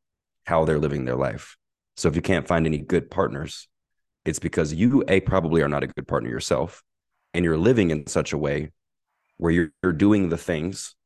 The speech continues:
that bad partners do. So you're going to bars, you're getting drunk, you're not in the gym, you're not in church, you're not, uh, in, in, in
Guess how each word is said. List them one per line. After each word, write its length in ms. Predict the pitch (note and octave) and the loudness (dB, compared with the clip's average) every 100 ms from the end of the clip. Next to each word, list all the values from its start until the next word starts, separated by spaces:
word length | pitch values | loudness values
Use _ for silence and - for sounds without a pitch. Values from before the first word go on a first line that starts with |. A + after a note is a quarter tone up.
| _ _ | _ _
that 400 | - E2 D2 - _ _ | 0 0 0 -4 _ _
bad 280 | - F2+ F2 | -2 0 0
partners 380 | - F2 D#2 D#2 | 2 0 0 -4
do. 340 | D2+ C2+ D#2 - _ _ _ _ _ | -4 -6 -8 -20 _ _ _ _ _
So 120 | - | -6
you're 120 | D#2 | -2
going 260 | E2 E2+ D#2+ | 2 4 2
to 80 | D#2+ | 2
bars, 460 | D#2+ D#2+ D2+ D#2 | 4 4 2 -2
you're 100 | D2+ | -6
getting 240 | D#2 D#2 D2+ | -6 -4 -6
drunk, 500 | D2 D#2 D#2 - - _ _ _ _ _ _ | -4 -4 -4 -8 -16 _ _ _ _ _ _
you're 160 | - E2 | -6 -2
not 400 | D#2 E2 D2+ - | 0 0 -2 -2
in 100 | D#2+ | -2
the 80 | D#2 | 0
gym, 500 | D#2 D#2 D#2 D#2+ - _ _ _ _ _ _ _ | 0 0 0 -4 -10 _ _ _ _ _ _ _
you're 220 | D2+ E2 | 0 0
not 380 | D#2+ E2+ E2 D#2 _ - - | 2 2 2 0 _ -20 -10
in 120 | - | -6
church, 560 | D#2+ - D#2+ - - - _ _ _ _ _ _ | -4 0 0 0 -8 -12 _ _ _ _ _ _
you're 200 | E2 F2 | -2 0
not, 460 | E2 E2+ E2 D#2+ - _ - | 2 2 2 0 -4 _ -8
uh, 220 | D2+ D2 | -4 -4
in, 180 | C2+ D2+ | -4 -4
in, 440 | C#2 D2+ C#2 D#2 - | -6 -8 -8 -12 -12
in 160 | - | -12